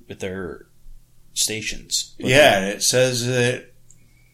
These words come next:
Speaker 2: I mean, you mentioned this is a contaminated supplement.
Speaker 1: Mm-hmm.
Speaker 2: They came out and said it's contaminated?
Speaker 1: Well, it was contaminated with that. Like,
Speaker 2: Oh, right.
Speaker 1: just in the sense that it had something that isn't in the ingredients.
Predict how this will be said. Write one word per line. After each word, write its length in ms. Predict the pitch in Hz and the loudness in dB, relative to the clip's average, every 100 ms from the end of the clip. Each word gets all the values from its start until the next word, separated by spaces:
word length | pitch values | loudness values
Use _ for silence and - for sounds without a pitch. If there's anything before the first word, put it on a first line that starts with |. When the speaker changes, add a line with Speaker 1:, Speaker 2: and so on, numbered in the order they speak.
| _ _ - - _ _ - | _ _ -20 -20 _ _ -2
Speaker 2:
I 120 | 135 | -2
mean, 260 | 117 113 110 | 0 0 0
you 100 | 110 | -2
mentioned 460 | 123 123 120 110 | 0 0 -2 -4
this 80 | 104 | -4
is 80 | 98 | -4
a 80 | 92 | -4
contaminated 920 | - 90 - 113 98 107 120 123 139 | -6 -2 0 0 -2 -2 -2 -2 0
supplement. 560 | - 151 151 175 185 185 - - - | 2 2 -2 -6 -6 -8 -18 -20 -10
Speaker 1:
Mm-hmm. 440 | 120 117 143 156 - - - - - | -6 -4 -6 -8 -20 -20 -20 -20 -14
Speaker 2:
They 140 | 98 | -10
came 180 | 92 110 | -6 -6
out 120 | 107 | -6
and 100 | 104 | -2
said 160 | 95 98 | -2 -2
it's 140 | 95 | -4
contaminated? 840 | - 90 - 85 87 95 110 131 - | -6 -6 -6 -6 -8 -8 -8 -10 -4
Speaker 1:
Well, 160 | 127 113 | 0 0
it 60 | |
was 140 | 98 - | 0 -4
contaminated 720 | 113 104 123 117 104 101 92 | -6 -4 -2 -2 -4 -6 -8
with 260 | 101 - - | -10 -10 -8
that. 340 | 92 - - - - | -8 -10 -16 -16 -8
Like, 220 | 120 113 | -8 -4
Speaker 2:
Oh, 340 | 107 98 76 69 | -4 -4 -6 -10
right. 120 | 95 | -2
Speaker 1:
just 360 | 151 - - - 156 | 2 2 -2 -6 -2
in 120 | 147 | 2
the 80 | 123 | 2
sense 380 | - 120 113 | 2 2 -2
that 320 | - 104 101 - | -2 -4 -8 -10
it 100 | 104 | -10
had 320 | 104 117 104 - | -2 -2 0 0
something 640 | 113 101 104 101 101 - | -2 -4 -8 -8 -12 -10
that 300 | 104 - _ _ - | -10 -10 _ _ -8
isn't 320 | 117 107 104 | -6 -6 -8
in 160 | 101 | -10
the 140 | 95 87 | -10 -12
ingredients. 840 | 87 95 101 82 - - - | -12 -12 -10 -10 -10 -8 -8